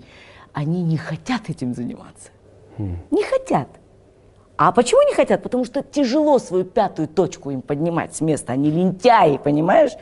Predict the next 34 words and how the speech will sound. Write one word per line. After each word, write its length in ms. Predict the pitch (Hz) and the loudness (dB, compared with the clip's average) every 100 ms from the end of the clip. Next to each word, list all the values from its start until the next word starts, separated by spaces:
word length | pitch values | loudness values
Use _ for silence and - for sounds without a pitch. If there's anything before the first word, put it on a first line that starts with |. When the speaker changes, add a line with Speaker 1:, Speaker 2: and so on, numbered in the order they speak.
| - 254 | -18 -2
Speaker 1:
Это 260 | - 233 302 | 2 4 4
от 120 | 302 | 4
лени 480 | 294 330 320 254 160 | 4 6 4 2 0
все. 300 | - - 110 - - | -4 -12 -14 -12 2
Speaker 2:
Не, 160 | 131 | 4
слушай, 200 | 107 127 | 6 4
тогда 140 | 110 120 | 4 4
получается, 420 | 131 - 131 113 | 2 4 2 2
что 160 | - 101 | -6 -6
все 180 | - | 2
мужчины 420 | 131 110 - 185 214 | 2 2 2 0 2
наши 360 | 117 92 - - _ _ - | 0 -2 -10 -20 _ _ -14
Speaker 1:
Да. 260 | - 147 135 | -2 2 2
Speaker 2:
лентяи. 520 | 123 196 95 107 254 - | 2 2 4 4 0 -2
Speaker 1:
Ну, 280 | 185 262 262 | 2 2 2
не, 120 | 202 131 | 4 4
Speaker 2:
Никто 120 | 156 | 6
Speaker 1:
мужики 280 | 196 247 311 | 6 6 4
Speaker 2:
не 40 | |
Speaker 1:
вообще 340 | 320 247 349 | 2 2 0
не 140 | 359 349 | 2 4
верят. 280 | 339 277 208 | 4 4 4
Они 180 | 247 | 2
же 100 | 311 277 | 2 2
не, 180 | 254 | 4
неверующие 680 | 220 240 285 220 190 - 160 | 4 4 4 4 4 2 -2
Фом-, 440 | 135 151 151 165 185 | 0 -2 -2 -6 -2
неверующая 500 | 202 233 202 - 185 | 2 2 2 0 -2
Фома, 300 | 196 208 175 | -2 0 -2
это 140 | 160 | -4
же 60 | 156 | -6
прям 200 | 165 151 | -6 -6
про 120 | 160 | -4
мужиков. 400 | 160 151 - | -4 -6 -8